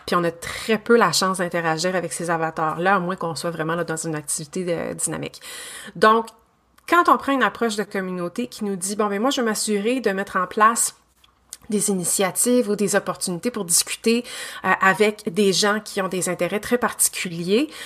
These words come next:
Euh, en prônant l'approche de communauté, on peut se sortir de notre, euh, za-,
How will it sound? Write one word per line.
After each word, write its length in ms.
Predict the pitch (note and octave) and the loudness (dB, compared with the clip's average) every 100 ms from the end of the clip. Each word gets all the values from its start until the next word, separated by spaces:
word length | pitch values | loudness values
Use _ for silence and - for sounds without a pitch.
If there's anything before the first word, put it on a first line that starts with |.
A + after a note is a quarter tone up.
| - - - | -14 -8 0
Euh, 320 | F3+ E3+ F3 - | 2 2 -2 0
en 180 | F3+ F3 - | 2 2 -2
prônant 640 | - - - D#4 D#4 C4+ D4 | -8 -4 2 6 6 8 6
l'approche 380 | C4 C#4 G#3+ G3 | 4 2 -4 -4
de 80 | |
communauté, 600 | F#3 F#3 F3 F3 F3+ A#3+ | -6 -6 -6 -6 -6 -2
on 140 | B3 F3+ | -2 -2
peut 300 | - A3+ A#3+ | -2 0 0
se 160 | - | -2
sortir 840 | F#3 - C#4 - - D4 C#4+ B3+ G#3 | -2 2 0 2 0 2 4 2 2
de 100 | G3 | 0
notre, 520 | G3 G3 G#3 - - | 2 2 0 -2 -2
euh, 220 | G3 F3+ | 0 0
za-, 180 | F3+ A3 | 2 2